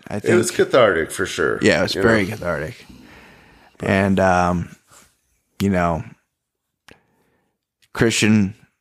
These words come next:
Speaker 1: having Christian headline, and that was really cool.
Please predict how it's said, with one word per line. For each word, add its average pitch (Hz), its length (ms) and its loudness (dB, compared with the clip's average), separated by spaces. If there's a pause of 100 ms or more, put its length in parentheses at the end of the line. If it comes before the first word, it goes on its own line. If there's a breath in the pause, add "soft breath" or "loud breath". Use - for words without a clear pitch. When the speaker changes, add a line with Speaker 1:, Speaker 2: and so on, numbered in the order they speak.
(420)
Speaker 1:
having 104 300 0
Christian 110 380 -2
headline, 110 600 0
and 90 360 -8
that 104 100 0
was 107 180 0
really 101 200 2
cool. 104 540 0